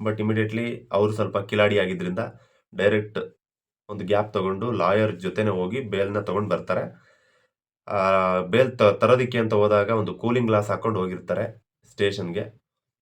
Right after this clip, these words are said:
ಆ ಟೈಮಲ್ಲಿ ಅವ್ರು ಕೂಲಿಂಗ್ ಗ್ಲಾಸ್ ಹಾಕೊಂಡು ಹೋಗಿದ್ದು ಸಾಕಷ್ಟು ಜನಕ್ಕೆ ಡ್ಯಾಶ್ ಉರಿದಿದೆ ಅಂತ ಸಾಕಷ್ಟು ಜನ ಅವ್ರವ್ರ ವಿಡಿಯೋಗಳಲ್ಲಿ ತೋರಿಸ್ಕೊಂಡಿದ್ದಾರೆ. ಅವ್ರು ಯಾರ್ಯಾರು ಅಂತ ನಿಮ್ಗೆ ಗೊತ್ತು. ಅವ್ರ ಹೆಸ್ರೇನಾದ್ರು ನಿಮ್ಗೆ ನೆನ್ಪಿದ್ರೆ ಕಾಮೆಂಟಲ್ಲಿ ತಿ-, ತಿಳಿಸಿ.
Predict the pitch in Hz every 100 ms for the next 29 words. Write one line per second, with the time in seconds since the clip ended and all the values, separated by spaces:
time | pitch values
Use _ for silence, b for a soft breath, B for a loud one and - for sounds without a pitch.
0 | - - 90 117 117 120 120 120 113 110
1 | 127 123 120 117 117 113 113 110 110 113
2 | 113 110 107 110 123 - 113 110 107 110
3 | 104 95 113 110 - 98 104 104 98 98
4 | 104 - _ _ 98 95 92 87 85 82
5 | 101 101 113 107 107 101 95 92 92 107
6 | 107 101 95 110 107 - 95 87 101 -
7 | - - - 98 95 98 104 104 98 90
8 | 92 90 87 - 120 - 90 87 85 85
9 | 95 123 120 113 104 95 92 95 101 -
10 | - 90 92 - - 85 92 - -